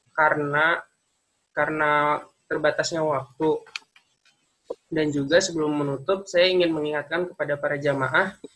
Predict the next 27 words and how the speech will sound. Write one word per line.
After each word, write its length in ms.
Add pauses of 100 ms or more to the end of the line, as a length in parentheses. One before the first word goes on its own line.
jika 340
ada 140
yang 220
mau 100
mengontak 540
Umi, 420
bisa 380
mengontak 420
kami 380
lewat 340
Muslim 380
Rur. 240 (180)
Nanti 300
bisa 240
kita, 400 (580)
uh, 480 (140)
forward 420 (140)
ke 100
Umi. 540
Dan 180
bagi 260
para 200
jamaah 280 (120)
yang 40
ingin 240 (160)
infak, 280 (640)
bisa, 560